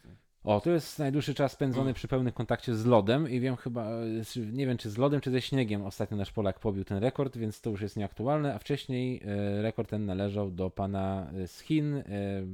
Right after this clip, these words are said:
Speaker 1: mm, f-, f-, no właśnie, tego pana z Chin.
Speaker 2: A weź już tam,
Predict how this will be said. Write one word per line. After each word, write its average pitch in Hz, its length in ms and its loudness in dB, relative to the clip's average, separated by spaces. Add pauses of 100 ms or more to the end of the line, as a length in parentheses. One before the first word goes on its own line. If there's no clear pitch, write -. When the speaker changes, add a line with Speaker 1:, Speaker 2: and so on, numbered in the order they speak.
(680)
Speaker 1:
mm, 117 320 -10
f-, - 200 -20
f-, - 280 -16
no 98 120 -10
właśnie, - 300 -12
tego 85 200 -10
pana 82 200 -12
z - 80 -20
Chin. - 80 -18
Speaker 2:
A - 40 -14
weź 156 120 -12
już 120 140 -8
tam, 120 180 -10